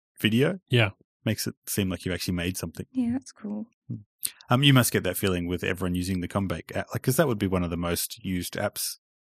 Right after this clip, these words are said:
Speaker 1: in Australia.
Speaker 3: Yeah, it's got a few users. It, yeah, I, it's cool, like, um, that,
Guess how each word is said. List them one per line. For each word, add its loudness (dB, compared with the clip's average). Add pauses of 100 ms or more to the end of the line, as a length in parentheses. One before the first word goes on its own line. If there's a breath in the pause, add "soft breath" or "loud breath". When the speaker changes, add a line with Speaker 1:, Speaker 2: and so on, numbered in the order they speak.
(100)
Speaker 1:
in -2
Australia. 0 (1120)
Speaker 3:
Yeah, 4
it's 2
got 8
a 2
few 2
users. 6 (180)
It, 4
yeah, 8 (100)
I, 4
it's 4
cool, 4
like, 4
um, 4 (320)
that, 0